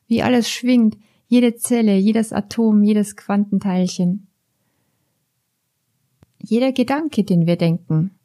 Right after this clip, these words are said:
hat eine Schwingung und erzeugt damit ein Gefühl, das unseren Körper in jeder Zelle schwingen lässt. So beeinflusst ein Gedanke nachweislich die Zellumgebung in unserem Körper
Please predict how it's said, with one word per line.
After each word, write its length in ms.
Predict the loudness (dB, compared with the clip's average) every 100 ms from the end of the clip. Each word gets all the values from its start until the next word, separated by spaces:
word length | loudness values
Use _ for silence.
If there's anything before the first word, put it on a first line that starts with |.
| _ _ _
hat 420 | _ -6 -6 -8 _
eine 260 | 0 2 0
Schwingung 560 | 0 2 2 2 -2 -8 _ _ _ _ _ _ _ _ _ _ _ _ -4
und 140 | -2
erzeugt 520 | -4 -4 -4 -4 -2
damit 300 | 0 0 0
ein 160 | -2 -2
Gefühl, 540 | -2 -4 -4 -2 -4 -8
das 180 | -10 -4
unseren 360 | 0 0 0 -2
Körper 420 | -4 -6 -4 -4
in 180 | 0 0
jeder 380 | 2 0 0 -4
Zelle 380 | -4 -2 0 -2
schwingen 420 | -8 -4 -2 0
lässt. 480 | 0 -2 -6 -12 -20 _ _ _ _ _ _ _ _
So 200 | -8 -2
beeinflusst 600 | 0 0 0 0 -2 -6
ein 160 | 0 0
Gedanke 500 | 2 0 -2 -2 0
nachweislich 840 | 0 -2 -4 -2 -2 -2 -6 -8 _ _ -8
die 120 | -8
Zellumgebung 840 | -4 -2 0 0 0 0 -2 0
in 100 | -2
unserem 300 | 0 0 0
Körper 540 | -2 -2 -4 -4 -6